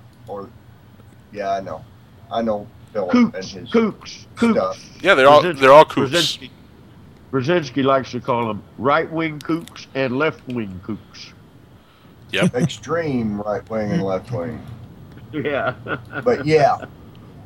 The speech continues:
Speaker 1: Oh, well.
Speaker 3: Yep. I mean, th-, th-,
Speaker 2: But
Speaker 3: there's really, we gotta see where this goes. I mean, I know you guys are gonna have him on the show, and, uh, we definitely gotta get into this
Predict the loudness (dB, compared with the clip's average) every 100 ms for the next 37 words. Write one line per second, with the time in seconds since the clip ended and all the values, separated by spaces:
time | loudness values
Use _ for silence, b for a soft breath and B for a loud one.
0 | -20 -20 -20 -20 -20 -20 -20 -20 -20 -20
1 | -20 -20 -20 -20 -20 -20 -20 -20 -20 -20
2 | -20 -20 -6 0 2 2 2 4 2 -2
3 | -10 -20 -20 -20 -20 -20 -20 -20 -12 -4
4 | -2 -4 -16 -20 B B B 4 6 4
5 | 2 -6 0 0 2 2 4 6 6 6
6 | 4 -4 -14 -20 -18 0 6 6 6 4
7 | 4 4 2 4 6 6 4 2 2 4
8 | 6 6 6 4 4 4 0 0 2 2
9 | 2 -2 -4 -2 2 2 4 2 2 0
10 | 0 -4 -6 -6 -8